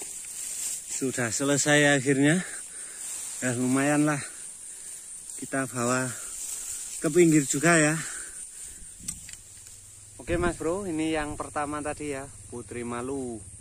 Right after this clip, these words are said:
Ya, kecil sekali, Mas Bro, ya. Tapi lumayan lah, bisa buat tambahan koleksi di rumah ya. Oke, ini yang kedua. Yang kedua ini cukup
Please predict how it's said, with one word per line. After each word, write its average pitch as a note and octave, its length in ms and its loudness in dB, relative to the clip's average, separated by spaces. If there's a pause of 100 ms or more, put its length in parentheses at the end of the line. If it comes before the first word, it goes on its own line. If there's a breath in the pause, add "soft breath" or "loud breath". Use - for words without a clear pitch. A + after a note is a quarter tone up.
(280)
Ya, A2+ 160 -6
kecil C3 400 -10
sekali, C#3 480 -2
Mas D3 160 -6
Bro, D#3 240 -4
ya. C#3 160 -2 (720)
Tapi A#2 160 -8
lumayan D#3+ 640 -2
lah, F3+ 160 0 (160)
bisa B2+ 400 -2
buat A2 240 -4
tambahan A2 480 -4
koleksi A2 480 -6
di A2 160 -10
rumah A2 320 -6
ya. G#2+ 240 -6 (800)
Oke, F3 320 -4 (960)
ini C3+ 240 -4
yang C3 160 -4 (720)
kedua. C3 480 0 (960)
Yang C3+ 320 -4
kedua A#2+ 320 -4
ini D#3 320 -4
cukup C3+ 320 -8